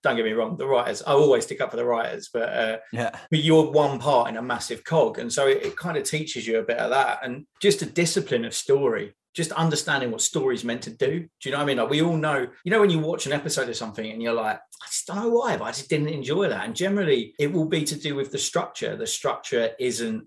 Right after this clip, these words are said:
Speaker 1: it hasn't done what you kind of need. It hasn't given you that pathos, that kind of, you know, it hasn't taken you on that journey. So yeah, no, I, I think it's amazing for anyone. Like, I,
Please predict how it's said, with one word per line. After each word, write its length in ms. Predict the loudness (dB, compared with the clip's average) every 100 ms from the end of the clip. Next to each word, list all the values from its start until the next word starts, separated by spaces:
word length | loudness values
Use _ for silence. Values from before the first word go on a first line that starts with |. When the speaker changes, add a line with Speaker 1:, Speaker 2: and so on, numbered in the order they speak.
| -8
Speaker 1:
it 120 | -6
hasn't 400 | -2 -2 -2 0
done 280 | 2 2 2
what 180 | -2 -4
you 80 | -6
kind 260 | -4 -2
of 80 | -2
need. 320 | 0 0 0
It 60 | -2
hasn't 260 | -4 -4
given 160 | -4 -4
you 120 | -2
that 200 | -2 -4
pathos, 640 | -8 -8 -8 -8 -8 -6 -6
that 200 | -6 -4
kind 220 | -2 -2
of, 140 | -4
you 80 | -4
know, 100 | -4
it 40 |
hasn't 260 | -4 -6 -6
taken 380 | -6 -6 -4 -2
you 80 | -2
on 100 | -2
that 160 | -4
journey. 580 | -2 -2 -4 -6 -10 -14 -6
So 120 | 2
yeah, 380 | 4 6 6 6
no, 400 | 6 2 0 -4
I, 100 | -4
I 20 | -4
think 320 | -4 -4 -6 -6
it's 160 | 0 2
amazing 520 | 6 6 4 2 2
for 100 | 0
anyone. 400 | 0 -2 -4 0
Like, 200 | 2
I, 120 | 2